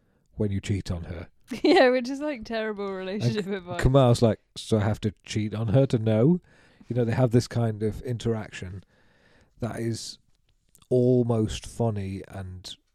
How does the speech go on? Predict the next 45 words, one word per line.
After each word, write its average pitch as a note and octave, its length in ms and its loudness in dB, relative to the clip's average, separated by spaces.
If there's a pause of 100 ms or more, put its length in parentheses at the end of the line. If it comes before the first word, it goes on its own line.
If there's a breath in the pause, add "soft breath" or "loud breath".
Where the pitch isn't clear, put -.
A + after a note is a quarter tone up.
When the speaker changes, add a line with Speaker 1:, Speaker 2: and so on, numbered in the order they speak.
(300)
Speaker 1:
kind A2 380 -4
of A2 160 -2
true. A#2+ 380 0
And B2+ 100 -4
I C#3 60 -2
feel A3+ 180 -4
like F3 160 -8
that C3+ 200 -6
summarizes A#2+ 840 -4 (460 soft breath)
a A2+ 60 -2
lot A#2 200 2
of G#2+ 80 -8
the G#2+ 100 -4
film A#2+ 320 0
for - 120 -10
me. F#2 120 -8
You F#2 60 -10
know, F#2+ 100 -6
it's, G2+ 140 -8
it's A2+ 220 -8
almost D3+ 460 -2
funny, A2+ 360 -2
and G2+ 140 -8
it's - 140 -12
sort B2 300 -2
of, G#2 160 -6 (160)
most B2 340 0
of G#2+ 100 0
it G#2 80 0
rings A2+ 380 0
true. B2 380 -4 (840 soft breath)
Speaker 2:
Yeah, C4 460 -2 (100)
yeah, D#4 280 0
it B3 260 -4
is D4+ 280 -8 (260)
lifelike, A#3 540 -6 (100)
but F#3 220 -12
that's - 260 -14
because G3+ 280 -20
it - 80 -20
was - 220 -20
based F3 320 -18
on F3+ 100 -18
real E3+ 160 -18
life. E3+ 200 -14